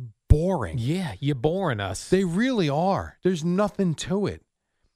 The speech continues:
Speaker 1: And, like, you've said it many times, you think about a Super Bowl winning team.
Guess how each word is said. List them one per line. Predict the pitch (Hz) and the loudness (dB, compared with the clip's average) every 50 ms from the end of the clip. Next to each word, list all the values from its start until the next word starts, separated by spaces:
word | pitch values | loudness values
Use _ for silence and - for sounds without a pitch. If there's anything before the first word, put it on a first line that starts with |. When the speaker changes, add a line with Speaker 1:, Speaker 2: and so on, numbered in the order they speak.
| _ _ _ | _ _ _
Speaker 1:
And, | 147 156 165 170 | 0 2 2 2
like, | 175 165 165 139 - - - - - _ _ _ _ _ | 2 2 0 -2 -6 -12 -20 -20 -20 _ _ _ _ _
you've | 143 180 208 185 | 2 2 2 2
said | - - 208 190 | 2 2 2 2
it | 175 | 0
many | 160 160 170 170 156 | 0 0 0 -2 -2
times, | - 156 151 143 120 101 90 | 0 0 0 2 0 -2 -4
you | 113 | -6
think | - - 165 165 | -4 -4 -2 -2
about | 170 160 160 143 | 0 0 0 0
a | 117 107 | 0 -2
Super | - - - 175 160 175 | -6 -6 -6 -4 -4 -2
Bowl | 151 170 160 139 120 | 0 0 -2 0 0
winning | 117 123 127 123 123 117 - | 0 0 0 0 -2 -4 -2
team. | - 113 104 95 85 76 71 | -2 -2 -2 -2 -4 -6 -10